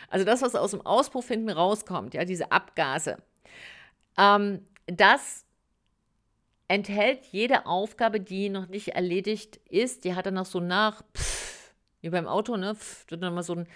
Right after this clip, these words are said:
und das hängt dann hinten dran schon an der nächsten Aufgabe. Aber diesen Shift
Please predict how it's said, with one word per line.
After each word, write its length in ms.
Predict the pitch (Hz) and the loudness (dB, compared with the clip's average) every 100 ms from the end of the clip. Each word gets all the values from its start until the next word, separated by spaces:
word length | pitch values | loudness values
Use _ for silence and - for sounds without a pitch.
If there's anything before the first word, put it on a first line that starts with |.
| - - - | -20 -20 -10
und 200 | - 190 | -6 4
das 300 | 190 247 - | 6 6 2
hängt 280 | 220 208 220 | -4 -4 -4
dann 120 | 202 | -4
hinten 320 | 196 196 190 | -2 -4 -6
dran 260 | 175 170 185 | -4 -4 -4
schon 160 | 190 - | -6 -8
an 120 | 175 | -6
der 80 | 175 | -4
nächsten 400 | 175 165 - 143 | -6 -8 -12 -8
Aufgabe. 640 | 156 165 - 151 156 - | -4 -4 -4 -4 -2 -2
Aber 140 | 170 | -4
diesen 280 | 170 170 175 | -4 -8 -10
Shift 460 | - 277 269 - | -8 -6 -6 -8